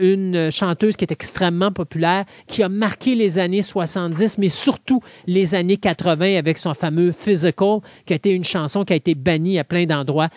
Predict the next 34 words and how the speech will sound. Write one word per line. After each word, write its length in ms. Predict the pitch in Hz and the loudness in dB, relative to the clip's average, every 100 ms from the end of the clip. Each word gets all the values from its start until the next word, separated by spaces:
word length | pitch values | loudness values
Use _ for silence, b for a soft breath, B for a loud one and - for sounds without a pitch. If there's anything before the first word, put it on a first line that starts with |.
| B B | B B
Donc, 280 | 151 165 - | -4 -2 -2
Olivia 320 | 180 180 180 185 | -2 -2 0 -2
Newton-John 600 | 165 165 147 160 165 156 | -2 -4 -2 -2 -4 -4
qui 140 | 226 | -2
nous 100 | 190 | -2
quitte 240 | - 202 - B B | 0 -4 -4 B B
à 160 | 185 | 0
l'âge 340 | 175 180 180 - 131 | 2 2 0 -4 -2
de 200 | 180 180 | 0 -2
soixante-treize 880 | - - 160 - 196 190 - 156 131 | -4 -4 -4 0 -2 -2 0 0 0
ans. 80 | 120 - B B | -4 -8 B B
On 160 | 196 202 | -2 0
en 80 | 208 | 0
parlait, 500 | 226 208 226 226 196 | 0 2 2 0 0
euh, 220 | 170 160 160 | -2 -4 -4
ou 160 | 180 202 | -2 0
on 60 | |
va 120 | 190 208 | 0 -2
en 40 | |
parler 460 | 208 208 226 247 - B B | 0 2 2 2 -2 B B
dans 160 | 165 175 | -4 -4
notre 240 | 190 196 | -4 -4
prochaine 480 | 170 190 - 202 196 | -2 -4 -2 -2 -4
chronique. 540 | - 185 185 208 - - B B | -2 0 0 0 -4 -20 B B
Euh, 140 | 160 165 | -4 0
Nichelle 440 | 190 202 240 226 | 0 0 2 2
Nichols 440 | 220 208 233 233 226 | 0 0 2 0 0
qui 120 | 226 | -2
nous 220 | 208 180 | -2 0
a 60 | 196 | -2
quittés, 380 | - - 226 - b b | -4 -2 -2 -2 b b
euh, 560 | 160 156 160 160 156 156 | -4 0 0 0 0 -2
donc 320 | 147 180 175 | -2 -2 0
Lieutenant 460 | 175 175 208 214 | 0 0 0 0